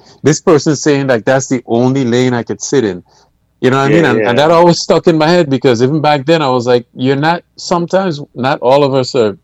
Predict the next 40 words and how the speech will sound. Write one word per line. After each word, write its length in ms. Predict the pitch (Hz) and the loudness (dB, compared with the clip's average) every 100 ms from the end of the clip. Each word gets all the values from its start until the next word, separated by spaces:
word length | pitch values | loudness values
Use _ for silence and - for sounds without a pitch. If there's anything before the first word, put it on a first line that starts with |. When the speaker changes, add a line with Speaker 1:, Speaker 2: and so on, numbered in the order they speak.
| - | -4
Speaker 1:
are, 260 | 107 104 - | -2 -2 -2
are 240 | 104 101 | 0 0
sent 500 | 107 - - 143 135 | -4 -12 -2 -2 -2
here 320 | 127 113 98 - _ _ _ - | -2 -2 -2 -6 _ _ _ -2
or 140 | 104 | -2
came 280 | - 147 143 | 0 0 2
here 180 | 139 107 | 0 0
just 320 | - 120 - | 0 -4 -2
to 80 | 123 | -6
do 160 | 107 113 | -2 -2
one 440 | 98 101 110 107 | 0 -2 -2 -4
thing. 380 | - 117 95 - _ _ _ - | -6 -6 -6 -12 _ _ _ -8
And 100 | 101 | -2
people 220 | 135 151 | 0 2
who 80 | 139 | 0
Speaker 2:
Mm-hmm. 80 | 143 | 2
Speaker 1:
think 220 | 165 165 | 0 2
like 180 | 135 113 | 0 2
that, 240 | 101 98 _ _ _ | 0 -2 _ _ _
if 220 | - 107 139 | -4 -2 -2
you 100 | 135 | -2
pay 240 | - 160 | 0 0
too 200 | 139 151 | 0 -2
much 180 | 131 127 | 0 -4
attention 480 | 117 139 139 147 127 | -4 -4 -4 -4 -4
to 80 | 123 | -2
them 140 | 104 | -2
or 80 | 95 | 0
listen 300 | 120 127 135 | -2 -2 -4
to 80 | 117 | -4
them, 220 | 98 95 - _ _ _ _ | -6 -6 -12 _ _ _ _
you 140 | 107 | -2
don't 360 | 110 139 151 123 | 2 2 0 -2
give 300 | 123 147 127 | -2 -2 0
them 400 | 131 117 113 113 | -2 -2 -6 -8
the 120 | 113 - | -8 -4
other 240 | 113 123 | -2 -2
sides 420 | - 127 123 110 | -4 -4 -4 -4
of 120 | 107 95 | -8 -8
you. 220 | 90 | -10